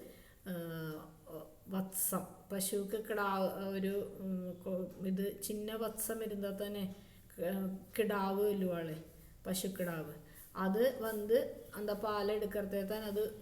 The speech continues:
ഉം, തന്നോട് ഉള്ളേന്ത് വിട്ടുകൊടുക്കും. അന്ത മാതിരി അതാത്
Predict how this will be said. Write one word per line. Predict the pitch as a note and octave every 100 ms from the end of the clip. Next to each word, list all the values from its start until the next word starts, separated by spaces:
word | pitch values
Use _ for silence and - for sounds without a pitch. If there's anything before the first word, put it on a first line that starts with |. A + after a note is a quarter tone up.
| G#3 G#3
ഉം, | G3 F#3+ F#3 F#3+
തന്നോട് | F#3+ F#3 F#3+
ഉള്ളേന്ത് | G#3 G3 F#3+ F#3+
വിട്ടുകൊടുക്കും. | G3 G3+ - - E3+ D#3+ D#3+ - - - - - -
അന്ത | F#3 F#3+
മാതിരി | A#3+ C4 G#3+ F3 E3+ G3 F#4+ - - - - F#3
അതാത് | F3+ F#3+ G3+ G#3+ D4 -